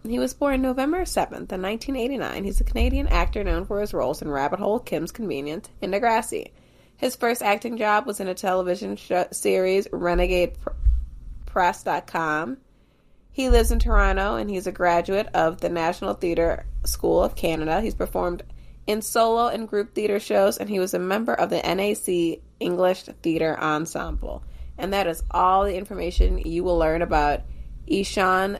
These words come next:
Dubé. His name is I S H A N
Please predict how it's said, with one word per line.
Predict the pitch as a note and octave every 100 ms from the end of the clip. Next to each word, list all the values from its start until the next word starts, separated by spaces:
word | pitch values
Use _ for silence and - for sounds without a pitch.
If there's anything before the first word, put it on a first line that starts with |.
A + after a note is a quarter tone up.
| -
Dubé. | E3 D#3+ D#3+ E3+ G3+ D4+ - - -
His | - G#3
name | G3+ F#3
is | F3 - -
I | E3 E3+ F3 F3
S | E3 D#3+ E3 -
H | D3+ D3 - -
A | - D3+
N | - D3+ D#3 F#3+